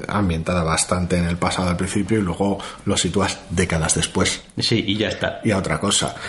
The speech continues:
Speaker 1: Y en ese aspecto me parece correcto decir, "Mira, mejor, mejor no especifiques porque esto no hay por dónde cogerlo, ni hace falta que haya por dónde cogerlo". Pero vamos, ya digo, simplemente no,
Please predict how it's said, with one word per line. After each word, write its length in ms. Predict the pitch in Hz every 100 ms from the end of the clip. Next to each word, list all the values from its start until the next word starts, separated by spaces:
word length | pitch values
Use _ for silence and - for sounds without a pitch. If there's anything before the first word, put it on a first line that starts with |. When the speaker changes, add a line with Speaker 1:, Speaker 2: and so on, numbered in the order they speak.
| - -
Speaker 1:
Y 80 | 123
en 100 | 123
ese 120 | 156
aspecto 300 | 170 175 170
me 40 | 165
parece 240 | 135 131
correcto 320 | 113 110 -
decir, 240 | 90 - 98
"Mira, 220 | 107 80
mejor, 560 | 92 - 131 135 135 104
mejor 300 | 95 135 139
no 100 | 113
especifiques 920 | - 127 82 78 104 87 107 107 -
porque 300 | 85 80 -
esto 180 | -
no 80 | 87
hay 60 | 87
por 160 | 78
dónde 240 | 82 95 78
cogerlo, 520 | 69 - 90 85 90
ni 120 | 95
hace 160 | 95 -
falta 420 | - 117 - 71
que 120 | -
haya 200 | 95 -
por 140 | - 82
dónde 240 | 90 78
cogerlo". 540 | 78 - - 73 76 78 - - - - - - - - -
Pero 240 | 92 90
vamos, 460 | 95 90 82 - - -
ya 160 | 127
digo, 320 | 117 113 101 -
simplemente 680 | 113 - 131 127 127 127 127
no, 540 | 117 107 98 92 -